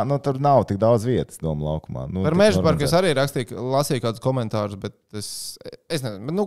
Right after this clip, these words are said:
Speaker 2: noteikti, ka kaut kur būs. Nu, hokeja tāpat cilvēks skatīsies, tas ir
Speaker 1: Mm.
Speaker 2: skaidrs.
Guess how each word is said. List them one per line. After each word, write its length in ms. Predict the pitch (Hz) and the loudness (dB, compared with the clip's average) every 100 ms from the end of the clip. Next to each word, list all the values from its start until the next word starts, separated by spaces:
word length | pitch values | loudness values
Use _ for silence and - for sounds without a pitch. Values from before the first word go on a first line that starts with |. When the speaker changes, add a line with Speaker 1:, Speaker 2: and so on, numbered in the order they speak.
| 185 | 2
Speaker 2:
noteikti, 380 | 226 226 165 127 | 4 4 2 -2
ka 100 | 139 | -2
kaut 100 | 123 | -2
kur 100 | 110 | -4
būs. 160 | 113 135 | -6 -4
Nu, 60 | |
hokeja 300 | 135 156 127 | -2 -2 -4
tāpat 320 | 101 101 117 - | -8 -10 -10 -8
cilvēks 280 | 101 - | -10 -10
skatīsies, 440 | - - - - - | -14 -16 -16 -18 -10
tas 240 | 123 - 101 | -10 -8 -4
ir 160 | 98 | -2
Speaker 1:
Mm. 120 | 180 | -2
Speaker 2:
skaidrs. 480 | 180 87 165 156 73 | -2 -2 -4 -6 -8